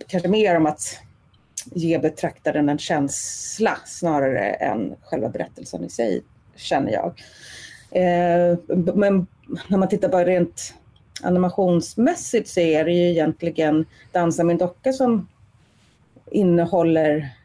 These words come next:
mycket animation. <laughs> Alltså om man säger som den här, eh, Jag ville ha en familj, den har ju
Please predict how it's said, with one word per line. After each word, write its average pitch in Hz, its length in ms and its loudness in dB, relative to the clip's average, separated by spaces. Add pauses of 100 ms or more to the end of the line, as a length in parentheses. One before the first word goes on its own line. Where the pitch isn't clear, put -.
(760)
mycket 190 560 0
animation. 175 440 2
<laughs> - 0 -
Alltså 175 240 2
om 196 60 4
man 185 100 2
säger 180 180 2
som 170 340 -2 (400)
den 175 140 2
här, 165 440 2
eh, 160 60 2 (600)
Jag 180 260 0
ville 175 200 2
ha 170 160 2
en 165 100 0
familj, 190 360 2
den 180 380 -2
har 220 220 0
ju 202 240 0